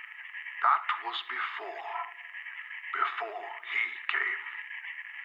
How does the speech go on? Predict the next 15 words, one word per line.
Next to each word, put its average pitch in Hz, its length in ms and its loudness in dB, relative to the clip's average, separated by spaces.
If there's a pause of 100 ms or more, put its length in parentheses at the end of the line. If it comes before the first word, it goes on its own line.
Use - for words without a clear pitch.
(960)
Samantha - 680 6 (300)
has - 120 4 (120)
been - 160 0
returned - 480 6
to - 160 4
me - 160 -4 (240)
once - 320 2
more. - 320 -4 (1040)
As 143 240 6
have 151 240 4
you, 196 180 6 (220)
Edvard. - 500 2 (760)
As - 200 6 (120)
have - 160 0
you. - 120 -4